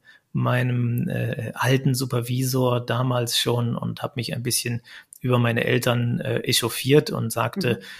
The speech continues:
Speaker 1: so, „Ach, die sind jetzt schon ein Jahr raus und die mischen sich immer noch ein.“ Und da sagte er wirklich nur einen Satz zu. Er sagte, „Lieber Herr Nelting, die sind nicht schon ein Jahr raus, die sind erst ein Jahr raus.“
Speaker 2: Hm.
Speaker 1: Und deshalb bin ich, ähm, ich glaub, meine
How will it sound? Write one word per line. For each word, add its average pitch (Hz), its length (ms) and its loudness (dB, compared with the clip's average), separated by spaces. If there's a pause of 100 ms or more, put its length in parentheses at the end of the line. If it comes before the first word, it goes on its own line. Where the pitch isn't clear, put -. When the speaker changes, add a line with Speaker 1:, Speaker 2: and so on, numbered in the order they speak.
(120)
Speaker 1:
so, - 300 -2
„Ach, - 180 -4
die - 140 -4
sind 127 180 0
jetzt 127 140 0
schon 123 220 2
ein - 20 2
Jahr 117 220 0
raus 147 400 2
und 120 180 -6
die 127 60 -4
mischen 127 260 -2
sich 123 160 -6
immer 160 180 6
noch 147 200 2
ein.“ 131 520 2
Und 117 220 -10
da - 60 -20
sagte - 280 -8
er 131 140 -4
wirklich 135 280 -8
nur - 180 -8
einen 151 260 6
Satz 131 380 -2
zu. 135 260 -2 (340)
Er 120 120 -2
sagte, 123 260 0
„Lieber 139 260 4
Herr 127 140 2
Nelting, 120 540 -2 (300)
die 127 100 4
sind 131 240 2
nicht - 300 0
schon 120 300 2
ein 117 220 -2
Jahr 117 220 -4
raus, 113 340 -2
die 123 140 -6
sind 117 280 -4 (140)
erst - 340 0
ein - 160 -2
Jahr 120 200 -8
raus.“ - 440 -6 (540)
Speaker 2:
Hm. 180 200 -6
Speaker 1:
Und 131 440 4
deshalb 143 340 6
bin 139 120 6
ich, 202 300 2
ähm, 127 520 2
ich - 140 -8
glaub, 139 240 8
meine 131 300 4